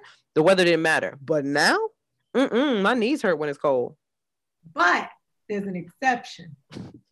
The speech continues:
Speaker 2: I said this, I, I said this story once long, long time ago. Listen to an old episode, but I'm gonna say it again.
Speaker 1: Okay, okay.
Speaker 2: I wa-, I once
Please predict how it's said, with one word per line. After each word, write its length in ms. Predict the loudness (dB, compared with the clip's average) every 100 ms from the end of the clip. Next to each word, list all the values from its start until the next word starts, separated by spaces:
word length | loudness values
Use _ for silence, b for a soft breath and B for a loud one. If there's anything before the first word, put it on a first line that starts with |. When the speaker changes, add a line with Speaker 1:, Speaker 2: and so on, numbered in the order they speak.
| _ _ _ _ -2
Speaker 2:
I 160 | -2 0
said 200 | -4 -2
this, 160 | -4 -2
I, 180 | -4 -4
I 200 | -6 -8 -6
said 200 | -6 -6
this 240 | -6 -8 -10
story 300 | -8 -6 -8
once 340 | -8 -10 -10
long, 440 | -10 -8 -8 -10 -12
long 240 | -14 -14
time 140 | -14 -12
ago. 140 | -8
Listen 280 | -8 -4 -6
to 100 | -4
an 80 | -6
old 160 | -8 -10
episode, 400 | -14 -18 -20 -12
but 100 | -6
I'm 80 |
gonna 100 | -6
say 140 | -4 -6
it 60 |
again. 300 | -6 -8 -10 -14 _ _ -6
Speaker 1:
Okay, 180 | -4 -4 -4
okay. 200 | -6 -6 -8 -20 -20 -20 -20 -20 _
Speaker 2:
I 160 | -2 -2
wa-, 120 | -4 -4
I 140 | -6
once 440 | -2 -2 -4 -8